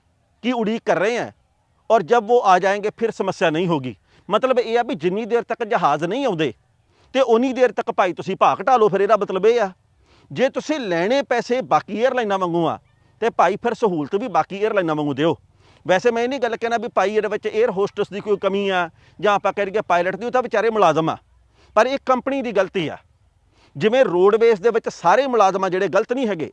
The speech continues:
ਰੋਡਵੇਜ਼ ਦੇ ਡਰਾਈਵਰ, ਕੰਡਕਟਰ ਬਹੁਤ ਚੰਗੇ ਵੀ ਆ, ਚੈਕਰ ਬਹੁਤ ਚੰਗੇ ਕਈ, ਪਰ ਜੇ ਬੱਸ ਹੀ ਫਿੜਕਾ ਹੋਵੇ ਤਾਂ ਉਹ ਕਿੱਥੇ ਕੁ ਜਾਣ ਫਿਰ, ਉਹ ਕੀ ਕਰਨ? ਉਵੇਂ ਹੀ ਜੇਕਰ ਏਅਰ ਇੰਡੀਆ ਦਾ ਬੇੜਾ ਗਰਕ ਹੋਇਆ ਪਿਆ ਅੱਜ, ਇਹਦੇ ਪਿੱਛੇ ਮੁਲਾਜ਼ਮਾਂ ਦਾ ਕਸੂਰ ਨਹੀਂ ਗਾ, ਇਹਦੇ ਪਿੱਛੇ ਸੰਬੰਧਿਤ ਧਿਰ ਦਾ, ਸੰਬੰਧਿਤ ਕੰਪਨੀ ਦਾ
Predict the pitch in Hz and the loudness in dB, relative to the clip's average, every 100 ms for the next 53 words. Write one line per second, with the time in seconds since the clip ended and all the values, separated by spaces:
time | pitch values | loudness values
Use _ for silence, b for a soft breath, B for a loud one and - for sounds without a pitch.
0 | - 139 180 202 208 175 202 151 165 196 | -8 2 4 4 2 -2 0 0 0 -2
1 | 190 170 - 185 233 277 226 190 160 160 | -4 -4 -4 0 0 2 2 2 0 -2
2 | - 202 262 240 254 208 175 147 160 - | 0 0 0 2 0 0 -2 -2 -4 -6
3 | _ b b b 254 269 302 160 180 - | _ b b b 2 2 0 2 2 2
4 | 277 240 247 262 226 240 247 262 220 240 | -2 -2 0 2 2 2 0 -2 -2 -4
5 | 220 208 214 226 208 180 202 226 240 220 | -2 0 0 0 -4 -6 -2 -2 2 2
6 | 214 170 - b b - 233 277 311 269 | 2 -4 -10 b b 2 4 4 0 -4
7 | 233 - 254 233 269 269 208 214 220 190 | -4 -4 -4 -4 -6 -6 -6 -2 0 0
8 | 175 180 190 190 165 160 175 160 151 135 | 0 -2 -4 -2 0 0 2 0 0 -4
9 | 110 - b b - 240 277 - - 226 | -4 -18 b b 0 2 2 -4 -4 -2
10 | 208 165 156 175 190 190 - 180 165 156 | 0 2 2 2 -2 -2 -4 -6 -4 -4
11 | 147 202 - 190 220 208 - 208 - 156 | 0 0 2 0 -2 -6 -6 -6 -6 -6
12 | 175 208 196 196 127 143 185 170 180 - | -6 -6 -6 -6 -4 -4 -4 -4 -6 -6
13 | - 160 156 170 185 233 | -4 -4 -2 0 0 0